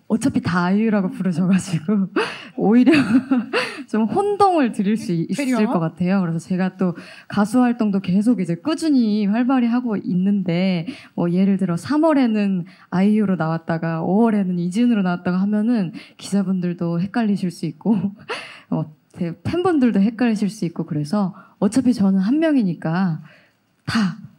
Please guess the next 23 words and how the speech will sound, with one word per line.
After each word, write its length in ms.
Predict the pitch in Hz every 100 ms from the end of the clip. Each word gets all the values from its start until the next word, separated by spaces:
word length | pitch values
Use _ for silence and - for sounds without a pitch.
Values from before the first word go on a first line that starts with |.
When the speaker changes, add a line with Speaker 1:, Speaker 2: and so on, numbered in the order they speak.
| - _ -
Speaker 1:
아이유로 460 | 190 233 226 185
하기로 500 | 180 220 247 208 254
<laughs> 20 | 302
했습니다. 640 | - 214 190 165 143 - - - - -
Speaker 2:
배우명, 520 | 349 427 427 415 403 -
가수명 480 | 415 415 403 269 - - -
Speaker 1:
다 300 | 302 277 247
Speaker 2:
아이유. 320 | 453 440 440
Speaker 1:
아이유로 240 | 294 262
통일. 340 | 294 330 285 240 381
<laughs> 160 | 247 320
Speaker 2:
네, 320 | 370 330 - - _ - _ _ -
아이유로 760 | 359 453 466 466 466 440 - -
통일되는 840 | - 508 508 480 453 427 440 403
순간입니다. 720 | 370 554 494 466 392 339 277
Speaker 1:
네, 220 | 220 208
너무 240 | 202 294
여쭤봐 460 | 302 240 240 349 349
주셔서 420 | 269 277 240 220
진짜 280 | 220 226 202
감사합니다. 640 | 202 180 185 185 170 165
Speaker 2:
네. 200 | 285 156 160
Speaker 1:
네. 320 | 196 330